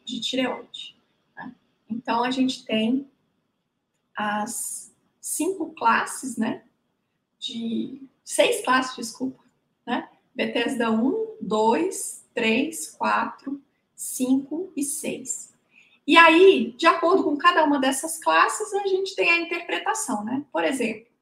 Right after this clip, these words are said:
o nódulo benigno, ele vai vir com um laudo Bethesda dois,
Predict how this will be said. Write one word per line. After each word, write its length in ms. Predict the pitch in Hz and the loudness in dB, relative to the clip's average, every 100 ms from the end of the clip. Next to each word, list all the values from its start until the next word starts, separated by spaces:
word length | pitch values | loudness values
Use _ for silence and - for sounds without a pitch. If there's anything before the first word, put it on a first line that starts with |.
| _ | _
o 320 | 311 381 392 | 2 2 4
nódulo 380 | 277 220 - 233 | 2 2 2 0
benigno, 680 | 247 330 294 330 359 370 349 | 2 2 2 2 2 0 2
ele 180 | 294 285 | 2 2
vai 220 | 294 269 | 2 2
vir 320 | 254 285 - | 0 0 0
com 180 | - 254 | -2 2
um 160 | 262 254 | 4 4
laudo 600 | 226 - 262 311 - _ _ _ | 4 4 2 -4 -6 _ _ _
Bethesda 680 | 226 240 240 240 240 277 - - _ - | -2 -2 0 -2 -2 -2 -4 -4 _ -8
dois, 600 | 208 190 - - - | -4 -4 -6 -12 -14